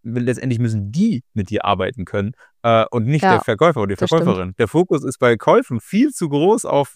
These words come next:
Speaker 1: wer verkauft denn da. Die, die Person ist vollkommen egal, die ist eh früher oder später irgendwie weg. Sondern wer wichtig ist, ist, wer arbeitet da die nächsten fünf, zehn, zwanzig Jahre mit dir und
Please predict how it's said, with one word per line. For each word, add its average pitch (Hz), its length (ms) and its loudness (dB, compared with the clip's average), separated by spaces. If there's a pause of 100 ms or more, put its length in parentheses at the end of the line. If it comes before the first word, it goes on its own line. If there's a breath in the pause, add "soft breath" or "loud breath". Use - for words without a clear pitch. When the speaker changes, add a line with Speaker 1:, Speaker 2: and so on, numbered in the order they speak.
(120)
Speaker 1:
wer 160 200 2
verkauft - 440 0
denn 101 120 -2
da. 101 100 2
Die, 131 180 -2
die 180 180 -4
Person 185 280 0
ist 175 120 -4
vollkommen 160 280 0
egal, 170 300 0
die 123 80 0
ist 120 140 -4
eh 196 200 -2
früher 123 220 2
oder 110 120 2
später 107 360 -2
irgendwie 101 300 -4
weg. 104 180 -4 (240)
Sondern 123 540 -4
wer 131 140 2
wichtig 165 320 -4
ist, 135 200 -2
ist, - 300 -10 (140)
wer 139 220 2
arbeitet 147 400 2
da 139 100 4
die 135 80 -2
nächsten 135 540 -4 (180)
fünf, 165 200 -2 (160)
zehn, 165 320 0
zwanzig 160 400 -2
Jahre 170 300 0
mit 107 200 -2
dir 127 180 2
und 127 140 -4